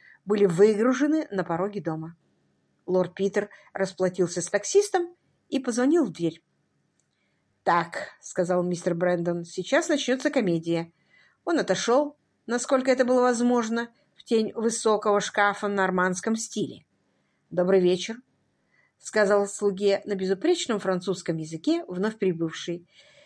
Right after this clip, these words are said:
«Я лорд Питер Уимзи и приехал по приглашению господина графа Рюе. А господин граф у себя?» «Милорд Уимзи, простите, месье, но я не понимаю.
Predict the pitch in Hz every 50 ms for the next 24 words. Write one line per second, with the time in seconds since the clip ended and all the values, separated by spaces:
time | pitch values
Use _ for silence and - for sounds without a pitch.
0 | _ _ - - 202 180 214 202 196 202 196 - 233 202 202 196 190 190 - 202
1 | 190 190 180 175 175 180 170 175 180 185 214 294 311 - - 214 190 - 170 170
2 | 180 233 233 - - 294 220 - 190 185 190 170 175 175 170 - 226 262 285 302
3 | 285 233 208 190 - - - 175 175 220 262 285 269 214 160 165 165 170 185 233
4 | 262 262 269 269 269 269 - _ _ _ _ _ _ _ _ _ _ _ _ _
5 | _ _ _ _ _ - 208 220 220 196 180 165 156 160 190 277 - - _ _
6 | _ _ _ _ _ _ _ _ _ - - 180 185 190 185 190 208 - - 196
7 | 190 190 180 165 180 170 170 - 175 - - 180 170 170 226 349 403 - _ _
8 | _ _ _ _ _ _ _ _ _ _ _ _ _ _ _ _ _ _ _ _
9 | - 170 175 170 170 170 170 170 175 175 180 254 370 427 349 214 170 156 147 -
10 | 190 175 - - - - 320 392 370 277 214 175 170 - - 185 175 175 165 170
11 | 170 170 175 175 185 185 190 208 202 214 214 254 330 349 294 175 143 -